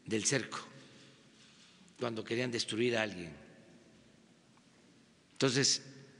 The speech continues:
vienen las redes sociales y ya uno tiene posibilidad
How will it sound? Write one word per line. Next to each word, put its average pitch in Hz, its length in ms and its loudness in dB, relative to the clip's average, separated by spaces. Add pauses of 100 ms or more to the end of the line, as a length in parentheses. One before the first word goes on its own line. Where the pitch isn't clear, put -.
(1700)
vienen 180 300 8
las 160 120 6
redes 165 200 6
sociales 165 600 4 (2250)
y 127 120 -2
ya 143 140 4
uno 156 220 2
tiene 151 240 -2
posibilidad 123 720 -4